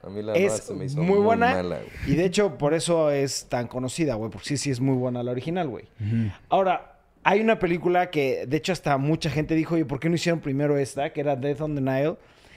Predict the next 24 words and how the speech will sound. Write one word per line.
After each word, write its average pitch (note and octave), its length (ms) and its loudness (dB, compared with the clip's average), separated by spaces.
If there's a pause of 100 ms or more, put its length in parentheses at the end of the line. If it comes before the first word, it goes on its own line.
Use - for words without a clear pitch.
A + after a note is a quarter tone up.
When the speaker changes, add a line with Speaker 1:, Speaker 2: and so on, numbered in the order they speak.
(160)
Speaker 2:
que - 100 2
es F#3+ 200 0
mucho D4 640 4
mejor G3 380 2
película, F3 560 0
güey, C#3 400 0 (420)
que C3 500 0 (220)
Murder C#3+ 420 2
on C3+ 160 0
the B2 80 0
Oriental A#2 460 -4
Express. - 480 -4 (240)
Es - 80 -12
el C3 80 -4
mismo C#3+ 240 0
estilo, A3 400 2
hubo F#3 100 0
una, D#3+ 140 0
una C#3+ 320 -4
muerte A3 420 2
y G3 60 0
tienen D#3 260 -4
que C3 60 -10
investigar, G#2+ 560 -10